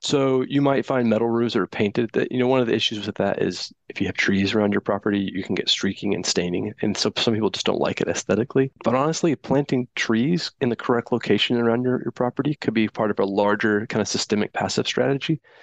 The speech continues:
That's maybe more like a holistic way of looking at it. But yeah, absolutely. You could find paint on,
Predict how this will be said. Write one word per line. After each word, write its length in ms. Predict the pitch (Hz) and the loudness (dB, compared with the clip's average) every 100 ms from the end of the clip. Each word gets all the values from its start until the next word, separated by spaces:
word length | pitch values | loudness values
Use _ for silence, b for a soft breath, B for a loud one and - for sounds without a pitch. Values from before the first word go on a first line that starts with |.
| B B B | B B B
That's 160 | 123 - | -2 0
maybe 220 | 131 127 | 2 2
more 260 | 120 113 117 | 2 2 0
like 160 | - | -2
a 60 | 104 | -2
holistic 480 | 113 113 107 120 - | 0 0 0 -2 0
way 100 | 95 | 0
of 80 | |
looking 300 | 95 104 127 | 0 -4 -2
at 80 | 123 | 0
it. 60 | 120 | 0
But 100 | 107 | 2
yeah, 120 | 110 | 2
absolutely. 520 | 127 131 - 117 101 | 0 -2 0 0 0
You 140 | 98 123 | -2 -2
could 140 | 131 | -4
find 280 | - 107 104 | -2 0 0
paint 280 | - 110 - | 0 0 0
on, 260 | 104 98 | -2 -2